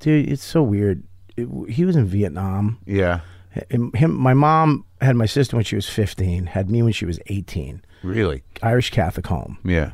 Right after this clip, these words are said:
Speaker 1: So she pretty much, you know, that was
Speaker 2: She was a kid.
Speaker 1: She's a kid, yeah. Yeah, she was fucking around in a bush.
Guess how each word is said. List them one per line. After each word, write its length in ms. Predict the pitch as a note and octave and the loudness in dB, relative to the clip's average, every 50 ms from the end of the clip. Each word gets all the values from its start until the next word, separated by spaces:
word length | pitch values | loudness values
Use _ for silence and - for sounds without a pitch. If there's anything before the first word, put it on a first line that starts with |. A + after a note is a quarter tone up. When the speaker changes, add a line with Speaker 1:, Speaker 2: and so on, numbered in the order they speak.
| - - | -10 -16
Speaker 1:
So 160 | - - - | -10 -4 -4
she 200 | G2+ - - D3+ C#3 | -2 -2 0 -2 -2
pretty 260 | - - C3 A2+ G2+ | 0 2 2 2 2
much, 400 | F#2 F#2 D2+ C#2+ - - - - | 2 0 -4 -6 -8 -10 -12 -8
you 120 | - A#2 | -6 -4
know, 180 | G2+ - - - - - - _ _ _ - - | -4 -4 -6 -12 -18 -20 -20 _ _ _ -10 -4
that 80 | A2 G#2+ | -2 -2
was 100 | G#2+ - | -2 -4
Speaker 2:
She 180 | - - - A#2+ | -6 -6 -6 -6
was 100 | F#2 E2+ | -6 -6
a 40 | |
kid. 380 | D#2+ - - - C3 C3+ - - - - _ _ _ | -8 -8 -4 -2 -2 -2 -4 -8 -16 -20 _ _ _
Speaker 1:
She's 200 | - - - D3 | -12 -8 -6 -6
a 40 | D3+ | -4
kid, 260 | - - G#3+ D3 F#2 | -2 0 0 0 0
yeah. 180 | A#2 G2+ - - - - - _ _ - - - - | -2 -6 -8 -10 -16 -20 -20 _ _ -20 -14 -6 -2
Yeah, 160 | G#3+ - - | 0 0 0
she 160 | - - - | -2 -6 -8
was 80 | A#2 - | -8 -10
fucking 340 | - - - A#2 B2+ - C3+ | -8 -6 -6 -4 -2 -2 -2
around 240 | C3 B2+ C3 C3 B2+ | 0 0 0 2 2
in 80 | A#2 G#2+ | 0 0
a 60 | F#2 | -2
bush. 480 | F#2+ - B2+ C3+ - - - - - | -2 -4 -4 -4 -4 -6 -10 -14 -14